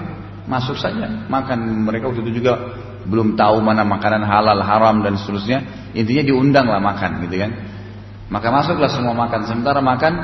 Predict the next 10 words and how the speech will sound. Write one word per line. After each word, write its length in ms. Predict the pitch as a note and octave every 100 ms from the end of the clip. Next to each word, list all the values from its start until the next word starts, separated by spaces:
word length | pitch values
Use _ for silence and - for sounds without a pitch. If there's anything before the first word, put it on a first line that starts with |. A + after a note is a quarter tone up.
| E3+ - - - -
si 80 |
pendeta 400 | B2 B2+ C3 C#3+
ini 80 | E3
memperhatikan 560 | D#3+ C3+ C3 C3+ D3+ D3
muka 320 | C#3 C3 C#3
satu-satu, 400 | C3+ B2+ B2 A#2
satu 200 | A#2 A#2+
persatu. 400 | A2+ G#2+ A2 G#2 E2 - - - - - - - - - -
Tidak 240 | A#2+ A#2 A2
ada 360 | A2 G#2+ D3